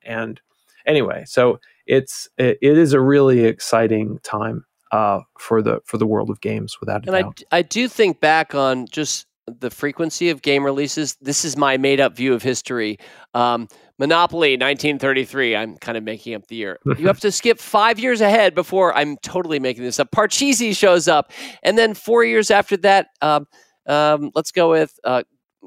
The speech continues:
Speaker 2: Othello, and then, which was Go. But, but, and then Sid Sackson shows up, and a choir pops up in nineteen sixty-one. But what I'm trying to make light of is, while this is probably not a true view of history, it's definitely not. This
Speaker 1: Definitely not.
Speaker 2: idea,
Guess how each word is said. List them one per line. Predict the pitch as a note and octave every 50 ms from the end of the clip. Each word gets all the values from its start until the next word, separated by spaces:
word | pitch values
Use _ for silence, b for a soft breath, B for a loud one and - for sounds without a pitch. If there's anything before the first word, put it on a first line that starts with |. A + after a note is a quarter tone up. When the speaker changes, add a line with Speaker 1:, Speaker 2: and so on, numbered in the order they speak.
| - -
Speaker 2:
Othello, | E3+ F3+ - - A#3+ A#3+ A3 F#3 D#3 C3 A#2+ A2
and | G#2 D#3 F3
then, | F#3 F#3 F3+ D3
which | C#3+ D#3 -
was | - C#3+ B2
Go. | - - F#3 E3+ D3 B2+ - F3+ B B B -
But, | A3 G#3+ - _ _ _
but, | - C3+ - - - - C#3+ C#3 _ -
and | - A3+ A#3
then | B3 C4+ C4+ B3 G#3
Sid | - - - - D4+ C4+
Sackson | A3 - C#4 B3 C4 - - - G3 F#3
shows | - - F#3+ F3+ -
up, | F#3+ E3
and | G#3 G3+
a |
choir | F#3+ - - G#3+ A3 A3+ G#3+ F3+ D#3+
pops | - - F#3 D#3 D3 - -
up | D#3 C#3+ -
in | D3
nineteen | C#3+ D3 D3 C#3+ - D#3+ D3+
sixty-one. | - D3+ C#3+ - - D#3+ D3 C#3+ D3 C#3+ C#3
But | B2 C3+ - _ b b b b b b
what | - E3+ F#3+
I'm | G3+ F#3+
trying | - A#3+ C4
to | D4+ C#4
make | G3+ F3+ - -
light | D3 D3+ D#3 D#3+
of | D3+ C#3+ B2 A2+ _ _ -
is, | B2 B2+ B2 A#2+ A2+ - -
while | B2 B2+ B2+
this | B2+ D3 - -
is | D3+ -
probably | - - - - G#3+ A3 G#3+ G#3 G3 E3 D#3+ E3 D#3
not | D3 D3 C#3+ C#3+ -
a | A2+ A2+
true | - - - - G#3+ A3 A3
view | F#3 D3+ D#3 D#3 C3+
of | A#2+
history, | A2+ C#3+ D3 - - - A2+ A2
it's | G#2+ - -
definitely | - - C3+ C3 - A#2+ A#2+ A#2+ A#2+ A#2+
not. | B2+ B2 A#2 A2 _ B B B
This | B2+
Speaker 1:
Definitely | B2 B2 A2 A#3+ - -
not. | G3 G3 G3 -
Speaker 2:
idea, | G#3 A3 G#3+ G#3 G3 F3+